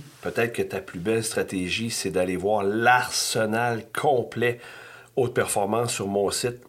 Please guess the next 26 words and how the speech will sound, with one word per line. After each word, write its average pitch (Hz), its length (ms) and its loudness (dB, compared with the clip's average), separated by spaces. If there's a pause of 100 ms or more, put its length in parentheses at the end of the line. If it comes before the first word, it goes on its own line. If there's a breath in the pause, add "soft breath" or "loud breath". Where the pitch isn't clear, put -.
(120)
<clears throat> 117 220 -2
Puis 113 120 0
en 180 120 2
ce - 100 -4
moment, 117 260 0
là, 117 160 -6 (640 loud breath)
promo, 123 480 0
ça 104 180 2
achève, 135 480 4
là, 156 180 0 (100)
mais - 60 -4
je - 60 0
suis - 100 0
encore 131 320 2
dedans, 113 380 0
là. 78 120 -10 (300 loud breath)
Rendez-vous 131 380 4
avec 147 220 0
moi 135 160 2
gratuit, 139 680 -2 (180)
OK ? 104 220 -2 (800)
W 208 220 4 (180)
W - 20 0
W 139 480 4
point 139 420 0 (480 loud breath)
B 117 140 -2